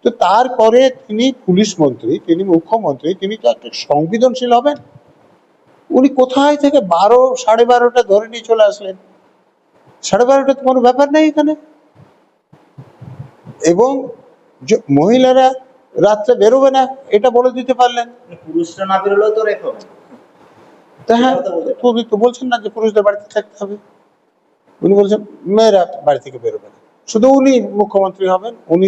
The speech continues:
Speaker 1: বেরোবেন, অন্য মেয়েরা বেরোবে না। এটা আপত্তিজনক। আমাদের দেশে আমি তো বললাম মেয়েরা এখন সব রকম চাকরিতে যাচ্ছে, সমান অধিকার আছে। তো এখানে এটা বলা যায় না যে মেয়েটা রাত্রে বেরোবে না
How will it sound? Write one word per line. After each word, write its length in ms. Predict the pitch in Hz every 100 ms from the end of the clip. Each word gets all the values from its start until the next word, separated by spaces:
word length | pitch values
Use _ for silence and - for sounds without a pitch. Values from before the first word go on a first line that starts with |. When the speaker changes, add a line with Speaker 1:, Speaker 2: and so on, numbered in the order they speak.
| 175
Speaker 1:
বেরোবেন, 320 | 170 175 226 - _ _ _
অন্য 160 | 190 202 147
মেয়েরা 200 | 113 107 101
বেরোবে 260 | 90 92 -
না। 60 | - _ _ _ _ _ _ _ _ _ -
এটা 260 | 285 311 285 240
আপত্তিজনক। 760 | 226 - 302 - 269 196 113 - _ _ 175 202
আমাদের 360 | 254 254 262 190 185
দেশে 240 | 208 240 233
আমি 120 | 240 240
তো 40 | 196
বললাম 280 | 262 285 226 165
মেয়েরা 220 | 190 214 226
এখন 140 | 226 233 _ _ _ _ -
সব 180 | 185 196 262
রকম 180 | 269 269
চাকরিতে 300 | 247 233 240 240
যাচ্ছে, 180 | 226 254 226
সমান 180 | 254 277 277
অধিকার 260 | 262 233 -
আছে। 160 | - - _ _ _ _ _ _ _ _ _ - _ _
তো 60 | - - 190
এখানে 340 | 233 233 277 285 262
এটা 120 | 233 240
বলা 140 | 254 302
যায় 120 | 311
না 60 | 247
যে 60 | 226
মেয়েটা 200 | 220 214 208
রাত্রে 200 | 190 196 185 170
বেরোবে 220 | 147 127
না 60 | 113